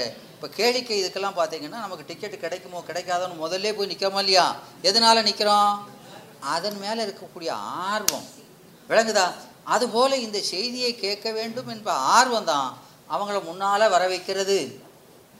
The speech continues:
பைய வாரம்னா கிடைச்ச வரைக்கும் கிடைக்கி, இல்லைன்னா என்ன குறைஞ்சு போக போகுது,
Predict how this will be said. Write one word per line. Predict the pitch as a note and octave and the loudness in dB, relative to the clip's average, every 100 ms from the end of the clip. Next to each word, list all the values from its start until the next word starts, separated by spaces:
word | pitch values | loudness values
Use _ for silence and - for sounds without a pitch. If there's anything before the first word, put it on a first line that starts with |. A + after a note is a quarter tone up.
| - - - - - | -20 -20 -20 -20 -8
பைய | E3+ F3 G3 A#3 | -4 -2 -2 -2
வாரம்னா | G#3+ F#3+ F#3 F3+ F#3+ A3+ A3 | 2 2 2 0 -6 -10 -6
கிடைச்ச | E3+ E3 E3+ F#3 | -4 -4 -6 -6
வரைக்கும் | F#3+ G3 G3+ G#3 | -6 -8 -12 -12
கிடைக்கி, | G3+ G3 - E3 | -10 -12 -12 -14
இல்லைன்னா | C#3+ D3 D#3+ | -12 -12 -10
என்ன | C#3+ D#3+ F#3+ | -12 -10 -6
குறைஞ்சு | E3 E3 E3+ | -4 -4 -4
போக | E3 E3 | -6 -4
போகுது, | D3+ D#3 C#3 | -4 -6 -8